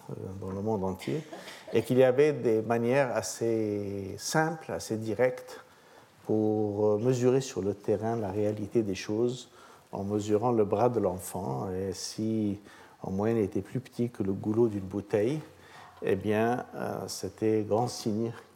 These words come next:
qu'il fallait en fait, euh, faire une analyse plus approfondie et que ce serait dans, souvent dans un état critique s'il était à moins de soixante-dix pour cent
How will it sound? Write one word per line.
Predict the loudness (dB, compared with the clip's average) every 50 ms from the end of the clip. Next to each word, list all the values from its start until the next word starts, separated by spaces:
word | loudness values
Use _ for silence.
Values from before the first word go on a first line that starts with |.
| -20 -12
qu'il | -8 -8 -8
fallait | -8 -4 -2 0 0 2 0 0 0 0 -2 -2 -2 -2 -4
en | -4 -6 -6 -6
fait, | -6 -4 -2 -2 -2 -2 -6 -4 -2 0
euh, | 0 -2 -4 -8 -16 -20 -20 -20 -20 -16 _
faire | -4 -2 -2
une | 0 -2
analyse | -2 -2 0 -2 -2 -2
plus | -4 -4 -2 -2
approfondie | -2 0 -2 -6 -4 -4 -6 -6 -6 -6 -6 -8 -8 -10 -14 -20 -20 -20 -18 -18 -18 -18 -20 -20 -14 -6 0
et | 2 2 2
que | 2 4 4 6 6 6 6 6 4 2 2 0 -2
ce | -4 -2 -2 -2
serait | 0 2 2 2
dans, | 4 4 2
souvent | 0 0 0 0 2 2 2 2
dans | 2 0 0 -2
un | -2 -4
état | -4 -4 -4 -4 -4
critique | -4 -6 -8 -8 -4 -2 -4 -4 -2
s'il | -4 -4 -4
était | -2 0 0
à | 2 2
moins | 2 0 0 0
de | -2 -4
soixante-dix | -2 -2 -4 -4 -4 -6 -6 -6 -8
pour | -10 -12 -14 -12 -10
cent | -6 -6 -6 -6